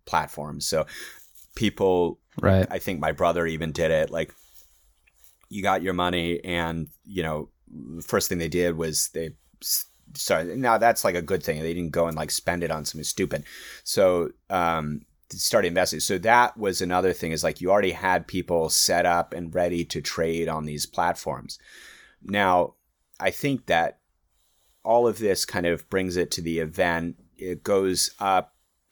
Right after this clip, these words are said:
Speaker 1: to, you know, four hundred dollars. That starts putting some of these hedge funds and everybody out of business. Um, and then the,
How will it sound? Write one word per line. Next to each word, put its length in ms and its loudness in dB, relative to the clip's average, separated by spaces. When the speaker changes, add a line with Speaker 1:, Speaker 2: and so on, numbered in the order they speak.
Speaker 1:
to, 680 -2
you 100 -10
know, 140 -6
four 220 -2
hundred 100 0
dollars. 520 2
That 280 0
starts 520 0
putting 420 0
some 240 -2
of 60 -2
these 240 -2
hedge 240 -4
funds 420 -4
and 80 -6
everybody 640 -2
out 220 0
of 200 -4
business. 640 -4
Um, 560 0
and 240 0
then 200 0
the, 320 2